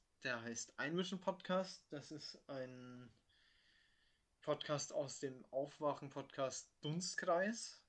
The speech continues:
Es ist von einer treuen Hörerin, ähm,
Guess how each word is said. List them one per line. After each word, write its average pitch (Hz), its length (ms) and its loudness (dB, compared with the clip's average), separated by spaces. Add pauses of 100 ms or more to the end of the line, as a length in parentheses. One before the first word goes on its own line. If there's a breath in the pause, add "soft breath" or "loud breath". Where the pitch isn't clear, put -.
(120)
Es 135 120 -8
ist 131 200 -4
von 131 200 -4
einer 123 280 -4
treuen 127 320 2
Hörerin, 156 720 -4 (1200 loud breath)
ähm, 156 500 0